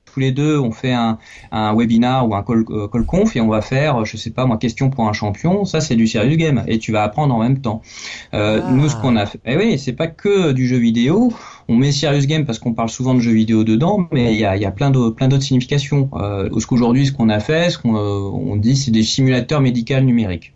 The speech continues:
Speaker 1: Voilà. Euh,
Speaker 2: Ah, donc, en fait, ton jeu vidéo, enfin, le jeu vidéo de ta société,
Speaker 1: Mm.
Speaker 2: c'est pour faire des simulations, en fait, des
Speaker 1: C'est
Speaker 2: formations
Speaker 1: exactement.
Speaker 2: que,
Speaker 1: J'ai
Speaker 2: bah,
Speaker 1: un
Speaker 2: que tu fais.
Speaker 1: briefing.
Speaker 2: Ouais.
Speaker 1: J'ai un briefing.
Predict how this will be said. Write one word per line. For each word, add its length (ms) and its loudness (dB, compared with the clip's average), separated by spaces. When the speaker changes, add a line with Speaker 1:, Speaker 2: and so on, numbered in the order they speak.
Speaker 1:
Voilà. 220 -8
Euh, 40 -12
Speaker 2:
Ah, 120 -4
donc, 180 -4
en 60 0
fait, 120 0
ton 180 -2
jeu 160 -2
vidéo, 240 0
enfin, 140 2
le 80 -2
jeu 100 -4
vidéo 160 -4
de 40 -8
ta 80 0
société, 380 -2
Speaker 1:
Mm. 40 2
Speaker 2:
c'est 100 2
pour 160 -4
faire 200 0
des 180 0
simulations, 680 0
en 60 0
fait, 300 -4
des 300 -2
Speaker 1:
C'est 100 0
Speaker 2:
formations 440 2
Speaker 1:
exactement. 300 2
Speaker 2:
que, 400 2
Speaker 1:
J'ai 100 0
Speaker 2:
bah, 60 2
Speaker 1:
un 40 2
Speaker 2:
que 40 2
tu 160 0
fais. 140 0
Speaker 1:
briefing. 260 -2
Speaker 2:
Ouais. 160 -2
Speaker 1:
J'ai 80 0
un 140 0
briefing. 580 -4